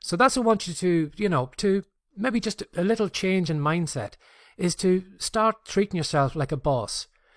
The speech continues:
And sometimes maybe treat yourself as the most horrible boss that you had, where that boss wouldn't allow you to take a break until you got that work done.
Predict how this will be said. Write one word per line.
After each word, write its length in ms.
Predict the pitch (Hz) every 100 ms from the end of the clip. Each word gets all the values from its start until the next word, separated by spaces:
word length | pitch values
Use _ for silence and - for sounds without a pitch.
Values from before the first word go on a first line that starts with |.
| _ -
And 120 | 170
sometimes 420 | 254 226 208 202
maybe 220 | 190 180
treat 220 | - 190 185
yourself 340 | - 170 160
as 220 | 151 151
the 60 | -
most 220 | 156 151
horrible 500 | - - 175 190 175
boss 320 | 151 147 147 139
that 140 | -
you 100 | 143
had, 400 | - 156 131 - - _ - -
where 160 | - 175
that 300 | 180 185 -
boss 320 | 170 170 -
wouldn't 240 | 165 156
allow 100 | 156
you 240 | 160 156 143
to 260 | - 151
take 240 | 143 165 156
a 60 |
break 280 | 139 151 147 -
until 380 | 151 139 156
you 60 | 143
got 260 | 147 147 -
that 180 | 127
work 260 | 120 123 -
done. 320 | 160 151 110